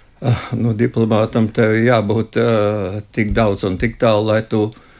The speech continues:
ar šiem cilvēkiem tiktos ne tikai vienreiz, bet arī pēc tam nebūtu neērti satikties. Bet, eh, tomēr, tomēr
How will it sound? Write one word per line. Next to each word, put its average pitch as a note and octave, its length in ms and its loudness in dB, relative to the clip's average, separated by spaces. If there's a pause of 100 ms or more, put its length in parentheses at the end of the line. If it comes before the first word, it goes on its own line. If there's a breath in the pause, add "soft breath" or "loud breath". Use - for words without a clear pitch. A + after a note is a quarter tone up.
(260 loud breath)
ar A2 160 -2
šiem A2 320 0
cilvēkiem G#2 680 0
tiktos A2 500 -4
ne G#2+ 120 -4
tikai G#2+ 340 -2
vienreiz, G#2 560 0
bet G#2 180 -4
arī G#2+ 500 -2
pēc - 220 -8
tam - 480 -2 (140)
nebūtu F#2 480 -4
neērti F2+ 640 -2 (520 loud breath)
satikties. G#2+ 720 -2 (440 loud breath)
Bet, B2 420 0
eh, C3 220 2 (100)
tomēr, D#3 460 0
tomēr E3 360 0